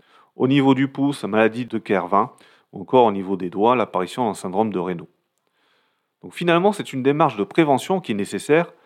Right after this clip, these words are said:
pour réduire, voire supprimer cette exposition aux facteurs de risque de troubles musculo-squelettiques. Les leviers d'action restent nombreux.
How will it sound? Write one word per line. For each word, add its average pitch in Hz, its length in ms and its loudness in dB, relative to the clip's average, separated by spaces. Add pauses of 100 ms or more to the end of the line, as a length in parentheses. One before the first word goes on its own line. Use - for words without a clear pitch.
(280)
pour 101 180 -2
réduire, 117 420 4
voire 98 260 2
supprimer 165 640 -2
cette - 200 -10
exposition - 800 -2
aux 98 60 -10
facteurs 135 420 2
de 107 80 2
risque 120 300 0
de 90 100 -10
troubles 104 360 -4
musculo-squelettiques. 104 1000 -8 (760)
Les 92 80 -16
leviers 98 260 0
d'action 120 460 2
restent 135 220 0
nombreux. 139 420 0